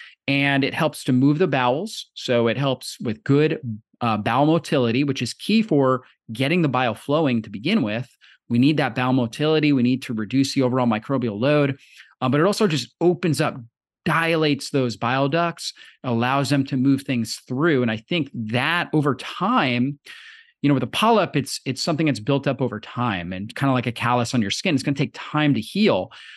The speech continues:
But if you can create an environment where the bile ducts themselves are open and dilated, then that is going to reduce tension, stress,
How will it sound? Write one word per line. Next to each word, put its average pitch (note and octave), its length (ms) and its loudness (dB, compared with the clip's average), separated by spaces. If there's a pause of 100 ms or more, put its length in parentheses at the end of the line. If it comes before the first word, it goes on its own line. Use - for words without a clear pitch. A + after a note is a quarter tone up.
(140)
But D#3 80 0
if D#3 120 0
you F#3+ 60 4
can D#3+ 60 0
create G3+ 240 0
an G3 60 -2
environment D3 540 2
where C3 200 0
the B2 180 -2
bile D3 340 -2
ducts C3 320 -4
themselves B2 720 -4 (360)
are B2 280 2 (160)
open C#3 360 2
and A2+ 200 2
dilated, E3+ 880 0 (480)
then C3 240 4
that D3 300 0
is C#3 120 -2
going C3+ 320 0
to B2 320 -4
reduce B2+ 380 -2
tension, D#3 460 -2
stress, C#3 640 -4